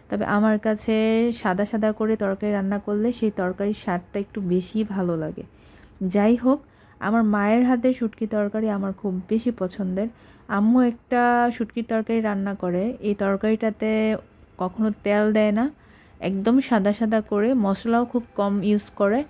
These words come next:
আর হচ্ছে সাথে পুঁটি শুটকি বা বাসমতি শুটকি অ্যাড করে, আর একদম রান্নার শেষে থেকে নামানোর আগে একটা, আহ, কাঁচা রসুন, আহ, ছেঁচে সেটা হচ্ছে তরকারির উপরে দিয়ে দেয়।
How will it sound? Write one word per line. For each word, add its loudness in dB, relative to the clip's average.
আর 0
হচ্ছে 0
সাথে 0
পুঁটি 0
শুটকি 0
বা 4
বাসমতি 0
শুটকি -2
অ্যাড -2
করে, 0
আর 0
একদম 0
রান্নার 2
শেষে -4
থেকে 4
নামানোর 6
আগে 0
একটা, 0
আহ, -4
কাঁচা -2
রসুন, 2
আহ, -2
ছেঁচে 2
সেটা -2
হচ্ছে 0
তরকারির 0
উপরে 0
দিয়ে 0
দেয়। -4